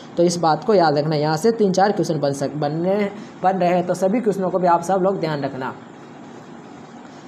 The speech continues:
अगला question, question number टेन, ऊतकों व अंगों का प्रतिरोपण अधिकतर रोगी के शरीर, शरीर द्वारा अस्वीकृत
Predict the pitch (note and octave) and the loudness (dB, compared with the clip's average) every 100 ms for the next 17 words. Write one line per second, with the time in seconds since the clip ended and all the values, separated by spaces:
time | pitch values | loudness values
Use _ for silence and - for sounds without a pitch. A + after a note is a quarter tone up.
0 | - D#3 F#3 G3 G3 E3 D3 F3 G#3 G3 | -6 0 2 2 2 0 -2 0 2 4
1 | G#3+ A#3 A#3 - - - - - - - | 4 2 0 -8 -16 -20 -20 -20 -20 -14
2 | - F#3 D#3 B2+ - - - - - - | 0 0 0 -4 -12 -18 -20 -20 -18 -18
3 | - - - - - - - F3+ G3 G3+ | -20 -20 -20 -20 -18 -6 -2 -2 -2 2
4 | A#3 C4 A3+ G3+ A3+ G3 G3 G#3+ A3 G#3+ | 4 4 4 2 2 4 4 4 4 2
5 | F#3+ - G3 E3+ E3 E3+ C3 D3 D#3+ G#3 | 0 4 4 4 2 0 0 -2 2 2
6 | G#3 A#3 F#3+ F#3 F#3 G#3 A3 A3 G#3 G#3 | 4 4 6 6 6 4 4 6 8 8
7 | G#3 - - - G3 G3+ G#3+ F#3 F3 F3 | 6 -6 -16 -2 4 6 6 6 6 4
8 | - F3+ G#3 G#3 G#3 G#3 A3 | 2 2 2 2 2 2 2